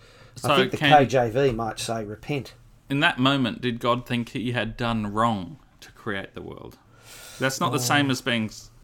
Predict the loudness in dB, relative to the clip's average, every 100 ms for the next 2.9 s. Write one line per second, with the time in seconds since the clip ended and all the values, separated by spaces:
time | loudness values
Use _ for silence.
0 | -18 -4 0 0 -2 -10 -6 -4 -4 -4
1 | -6 -6 -10 -10 -14 -16 -16 -16 -10 -8
2 | -6 -6 -8 -12 -14 -14 -10 -10 -10